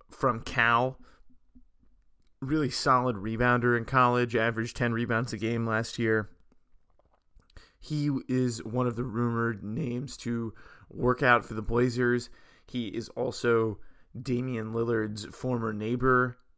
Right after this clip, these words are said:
also shares an agent with Damian Lillard. Uh, so, uh,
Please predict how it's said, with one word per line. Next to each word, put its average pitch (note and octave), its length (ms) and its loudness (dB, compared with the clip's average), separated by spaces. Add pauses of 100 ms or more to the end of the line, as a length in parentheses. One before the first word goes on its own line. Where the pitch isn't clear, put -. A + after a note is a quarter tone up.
(280)
also A#2 640 0 (800)
shares B2 380 0
an A2+ 220 -10
agent C3 420 -2
with B2 200 -2
Damian A#2+ 420 0
Lillard. A#2 480 0 (520)
Uh, G#2 540 -6 (140)
so, A#2 680 0 (420)
uh, F#2+ 340 -4